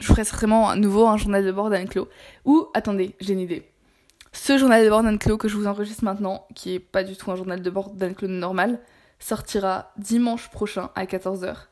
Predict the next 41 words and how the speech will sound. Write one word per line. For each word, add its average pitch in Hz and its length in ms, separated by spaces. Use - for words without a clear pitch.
C'était 208 220
mon 196 180
plus 214 140
grand, 196 120
enfin, 202 200
mon, 180 140
pas 220 100
mon 208 140
plus 208 160
grand 190 160
rêve, 214 200
mais 190 220
de 185 140
faire 185 200
un 175 60
journal 185 240
de 190 60
bord 190 160
d'Anne-Clo, 190 420
euh, 190 100
un 202 80
peu 196 160
hors - 160
série, 196 460
euh, 196 120
je 190 100
voulais 190 140
le 185 80
faire, - 240
très 190 200
honnêtement. 185 380
Donc, 196 280
je 196 60
vous 185 100
ferai 185 200
peut-être 196 180
un 185 200
hors 196 180
série 202 320
qui - 140
sortira, - 540